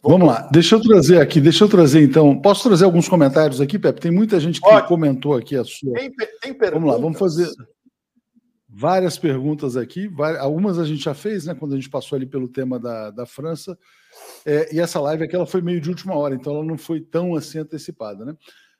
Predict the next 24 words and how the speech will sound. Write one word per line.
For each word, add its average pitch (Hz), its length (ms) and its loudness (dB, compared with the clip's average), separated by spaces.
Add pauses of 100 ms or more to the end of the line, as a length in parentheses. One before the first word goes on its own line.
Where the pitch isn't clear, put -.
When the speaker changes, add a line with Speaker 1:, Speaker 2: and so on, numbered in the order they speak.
Speaker 1:
Beni 220 220 -2
Ramos 220 240 -4
tá 220 80 -4
dizendo, 147 300 -6
"Hoje 196 200 -2
é 190 40 -4
dia 180 140 -8
de 165 80 -12
Pepe 170 200 -8
Escobar, 165 360 -8
dia 196 120 -12
de 175 40 -14
descobrir, 160 400 -16
dia 180 240 -10
de 160 140 -14
descobrir 170 680 -8
o 160 60 -8
que 160 100 -10
a 135 60 -6
mídia 147 320 -10 (140)
convencional 135 760 -10
não 110 160 -12
mostra." 165 580 -12 (600)
É, 147 520 -2